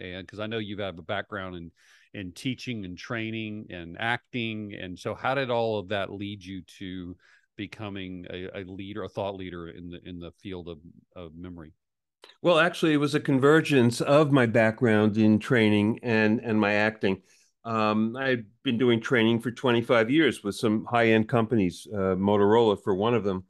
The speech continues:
Speaker 2: And,
Speaker 1: Mm-hmm.
Speaker 2: and I, so, for example, I would do training on management skills, but I never managed people. I would
Speaker 1: Yeah.
Speaker 2: do training on creativity for engineers, but I wasn't an engineer. And so eventually I just stopped doing it, I think because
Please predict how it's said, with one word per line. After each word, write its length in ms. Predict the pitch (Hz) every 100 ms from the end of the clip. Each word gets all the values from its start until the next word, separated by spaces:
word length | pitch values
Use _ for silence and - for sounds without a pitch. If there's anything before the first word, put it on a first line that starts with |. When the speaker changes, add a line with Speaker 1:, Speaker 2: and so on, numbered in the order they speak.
| _ _ _
Speaker 2:
And, 160 | 131 131
Speaker 1:
Mm-hmm. 100 | 95
Speaker 2:
and 160 | 175 165
I, 120 | 156 - _ _ _
so, 200 | - 190
for 120 | -
example, 340 | 151 156 165 143
I 120 | 156
would 160 | 185 175
do 100 | 175
training 540 | - 175 165 160 151
on 260 | 135 131 131
management 540 | 139 151 139 120 123
skills, 420 | - 127 120 117 - - -
but 80 |
I 80 | 139
never 260 | 131 135 131
managed 540 | 127 120 117 110 -
people. 400 | - 104 92 87 - _ -
I 120 | 160
would 140 | 175
Speaker 1:
Yeah. 100 | 170
Speaker 2:
do 60 | 147
training 440 | - 165 160 160
on 160 | 127 123
creativity 840 | 127 185 180 170 165 175 156 151 143
for 560 | - 147 135 127 127 - _ 151
engineers, 680 | 151 143 143 143 135 127 - _ -
but 220 | 143 175
I 80 | 165
wasn't 400 | 151 147 143 127
an 80 | 123
engineer. 640 | 120 110 120 113 104 101 123
And 80 |
so 100 | 165
eventually 500 | 226 208 247 247 190
I 80 | 165
just 220 | 156 160
stopped 400 | - 175 165 -
doing 360 | 110 156 185 139
it, 200 | 120 -
I 120 | 123
think 320 | 123 180 220 226
because 500 | 156 151 139 139